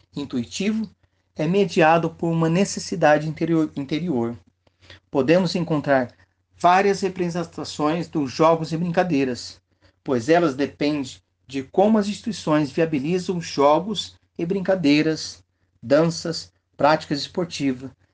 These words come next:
existentes na manifestação cultural coletiva.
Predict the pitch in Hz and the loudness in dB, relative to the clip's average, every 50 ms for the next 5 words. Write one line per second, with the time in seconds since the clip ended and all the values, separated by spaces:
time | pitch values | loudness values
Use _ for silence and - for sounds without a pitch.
0 | _ - 143 143 147 160 165 165 - - - 170 190 185 - 185 180 170 170 175 | _ 0 0 0 0 -2 -6 -10 -8 -4 -2 -2 -2 -2 -2 -2 -2 -2 0 -2
1 | 180 175 - - 180 170 - 160 - - 165 151 156 - 165 156 - 175 151 135 | -2 -4 -6 -8 -10 -8 -10 -10 -8 -6 -6 -6 -6 -6 -10 -10 -8 -4 -2 0
2 | 127 131 131 131 - _ _ _ _ _ - - 139 123 135 143 139 - - 120 | 0 0 -2 -4 -8 _ _ _ _ _ -12 -6 -4 -4 -4 -4 -6 -6 -4 -2
3 | 117 113 107 110 | -2 -4 -6 -12